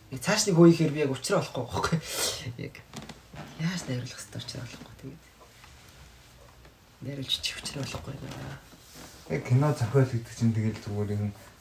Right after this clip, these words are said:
Speaker 2: аз-, азандаа л гарч ирэх юм шүү дээ. Хүн болгон зөндөө зохиолч хэл тэгэл таалагдсан, таалагдахгүй гэж байгаа л тэр дундаас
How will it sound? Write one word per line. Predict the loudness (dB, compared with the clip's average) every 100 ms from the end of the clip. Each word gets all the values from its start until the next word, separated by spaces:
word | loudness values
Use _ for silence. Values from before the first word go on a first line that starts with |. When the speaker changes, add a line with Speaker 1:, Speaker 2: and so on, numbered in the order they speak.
| -18 -18 -20 -20 -20 -20 -14
Speaker 2:
аз-, | -10 -10 -10 -18 -16
азандаа | -12 -8 0 2 4 2
л | 0
гарч | -10 -16 -16
ирэх | -10
юм | -8 -8
шүү | -12 -8
дээ. | -2 0 0
Хүн | 2 2
болгон | 2 0 -2
зөндөө | -2 -2 -2 -4
зохиолч | -4 -4 -4 -6 -10
хэл | -10 -8
тэгэл | -8 -8 -16 -20 -20 -18 -8
таалагдсан, | -4 -4 -6 -6 -4
таалагдахгүй | -2 -4 -6 -12 -20 -8 -6 -6
гэж | -8
байгаа | -8 -8
л | -8
тэр | -4
дундаас | -2 -2 -6 -8